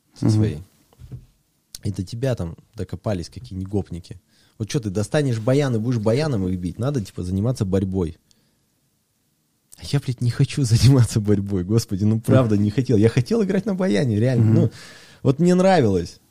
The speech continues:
Speaker 1: А, мне нравилось там книжку почитать, но и во дворе покуролесить, там, за девками побегать. Но, но мне не нравилось идти толпой кого-то пиздить. Я никогда этого не делал. А, вот на вот это поддаваться не стоит, потому что,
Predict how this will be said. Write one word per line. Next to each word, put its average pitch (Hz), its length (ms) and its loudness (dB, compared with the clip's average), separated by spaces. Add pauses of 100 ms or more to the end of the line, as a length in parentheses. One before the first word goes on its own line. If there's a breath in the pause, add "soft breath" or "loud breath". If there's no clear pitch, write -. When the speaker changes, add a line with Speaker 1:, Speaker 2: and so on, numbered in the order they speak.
(800)
Speaker 1:
А, 104 420 2
мне 123 200 2
нравилось 139 360 4
там 92 340 -6
книжку 147 360 -6
почитать, - 540 -8 (120)
но 117 260 0
и 120 140 4
во 113 160 4
дворе 131 240 4
покуролесить, 101 600 0
там, 87 140 -6
за 98 140 0
девками 113 400 0
побегать. 92 540 -2 (340)
Но, 117 240 -4
но 127 100 2
мне 143 200 6
не 143 140 8
нравилось 147 540 2
идти 131 180 -6
толпой 135 360 0
кого-то 104 300 -4
пиздить. 95 420 -10
Я 113 80 -2
никогда 101 240 -4
этого 85 180 -6
не 85 140 -6
делал. 80 260 -8 (920 loud breath)
А, 92 380 -2
вот 135 380 0
на 127 160 4
вот 151 180 2
это 202 160 0
поддаваться 113 560 0
не 107 140 2
стоит, 107 380 0
потому 104 260 -4
что, 107 340 -2